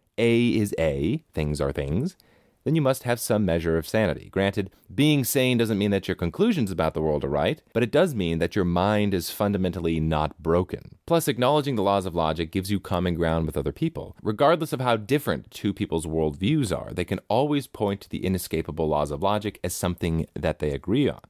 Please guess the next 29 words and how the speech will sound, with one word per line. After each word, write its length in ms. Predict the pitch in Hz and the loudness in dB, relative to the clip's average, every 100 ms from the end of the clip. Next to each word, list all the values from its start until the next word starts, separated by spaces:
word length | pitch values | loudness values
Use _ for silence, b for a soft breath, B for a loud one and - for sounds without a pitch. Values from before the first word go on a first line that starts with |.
| _ _ - | _ _ -8
So 120 | 120 | -4
contrary 440 | 147 180 185 151 | 0 0 2 2
to 60 | 135 | 0
popular 380 | 110 104 101 87 | -2 -4 0 -2
opinion, 380 | 78 87 107 127 | 0 0 0 -2
sanity 380 | - 110 110 | 0 0 2
is 120 | 98 82 | 0 0
not 360 | 73 80 - | -2 -2 -6
determined 440 | - - 82 85 80 | -12 -4 0 0 0
by 180 | 78 | -2
social 460 | 78 - 76 76 76 | -4 -4 -2 -2 -2
convention. 580 | 80 71 71 69 110 160 B B B | -2 -2 -2 -2 -4 -4 B B B
Even 260 | 135 160 151 | 0 2 0
if 120 | 120 - | -2 -2
all 360 | 120 147 165 | 2 4 4
but 220 | 156 160 | 4 0
one 340 | 110 131 165 160 | 0 0 2 2
person 540 | 143 147 - 78 62 - | 0 -2 -2 -8 -10 -8
rejected 640 | 87 87 104 107 - 92 | -6 -2 -2 0 -2 -2
logical 640 | 90 90 90 92 82 78 76 | 0 0 0 -2 -2 -2 2
rules, 560 | 147 117 - - - _ _ _ _ - | 2 2 0 -10 -20 _ _ _ _ -8
that 200 | 90 - | -6 -6
one 440 | 92 92 113 120 | -2 2 2 2
person 400 | 113 110 - 80 | 0 -2 -2 -2
would 100 | 80 | -2
still 160 | - 85 | -2 -2
be 120 | 87 | -2
completely 580 | - 90 - 156 196 156 | -2 -4 -2 -2 0 0
justified 640 | 143 127 - - - 50 | 0 0 -2 -6 -6 -8